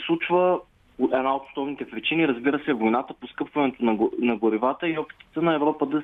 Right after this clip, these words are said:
се диверсифицира енергийно. От друга страна има един по-тревожен фронт за мен,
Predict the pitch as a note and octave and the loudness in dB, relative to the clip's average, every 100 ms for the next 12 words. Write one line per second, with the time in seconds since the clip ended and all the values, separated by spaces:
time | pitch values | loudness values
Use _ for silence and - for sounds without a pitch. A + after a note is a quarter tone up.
0 | - D#3 C#3 C#3+ D3 D3 C#3 C3+ - - | 2 2 4 6 6 6 4 -4 -6 -18
1 | - - A#2 G#2 G2 F2+ E2+ F2 - _ | -6 0 2 0 -2 -2 -2 -4 -10 _
2 | _ _ _ - - - - - C#3 E3+ | _ _ _ -16 -14 -14 -10 -2 2 2
3 | A3+ - E3 E3+ G#3+ G#3+ G3 G3+ F#3+ F#3 | 0 -4 -2 0 0 -2 -4 -4 -2 0
4 | E3+ D3+ C#3 B2 A2+ - B2 B2 A#2 C#3 | 0 2 2 0 -4 -4 -2 0 2 2
5 | F#3 | 0